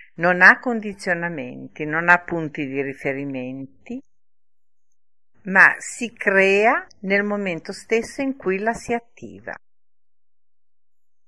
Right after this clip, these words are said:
Sono concetti questi che possono sembrare strani, che possono sembrare fantasie,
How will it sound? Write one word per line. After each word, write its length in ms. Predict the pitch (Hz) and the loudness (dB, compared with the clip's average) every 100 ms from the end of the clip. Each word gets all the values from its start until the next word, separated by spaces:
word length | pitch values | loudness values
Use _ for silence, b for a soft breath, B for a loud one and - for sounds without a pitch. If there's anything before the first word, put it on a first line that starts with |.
| - - | -20 -20
Sono 340 | - 247 262 | -6 0 0
concetti 580 | 247 196 202 247 254 180 | 0 -2 0 0 0 -4
questi 340 | 180 175 - | -4 -4 -6
che 120 | - | -12
possono 480 | - 156 - 160 147 | -2 -2 0 -4 -4
sembrare 1080 | 139 143 139 139 143 151 151 139 127 123 104 - - | -6 -6 -2 2 4 4 0 -2 -4 -6 -10 -20 -20
strani, 800 | - - 147 131 127 127 127 131 - - - b b b b | -20 -8 -2 0 0 -2 -8 -16 -20 -20 -20 b b b b
che 120 | - | -18
possono 440 | - 170 - 156 143 | 0 0 0 -6 -6
sembrare 580 | - 143 147 151 156 | -6 -4 2 2 2
fantasie, 920 | 147 147 135 - 120 120 - 107 87 | -2 -6 -6 -4 -6 -8 -14 -14 -14